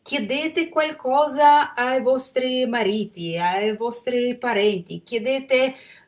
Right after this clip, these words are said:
non lo so, di a-, aiutarvi, ehm, ma non esagerate, perché questo sarà già parassitismo, <laughs> ok?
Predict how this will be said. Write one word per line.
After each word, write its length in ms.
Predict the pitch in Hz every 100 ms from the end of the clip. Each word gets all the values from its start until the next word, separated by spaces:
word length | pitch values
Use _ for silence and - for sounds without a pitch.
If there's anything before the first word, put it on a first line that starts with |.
| - -
non 200 | 226 277
lo 100 | 262
so, 560 | - 262 269 247 214
di 400 | 196 180 180 226
a-, 240 | 254 254 -
aiutarvi, 1000 | 247 226 254 214 240 254 208 180 190 185
ehm, 480 | 185 180 175 175 175
ma 100 | 196
non 200 | 208 247
esagerate, 800 | 196 165 170 156 175 156 147 170
perché 240 | 175 180
questo 260 | 180 214 214
sarà 300 | 180 165 160
già 680 | 151 156 143 139 143 143 143
parassitismo, 880 | 165 156 143 151 - 135 143 147 175
<laughs> 240 | 208 269
ok? 300 | 220 196 -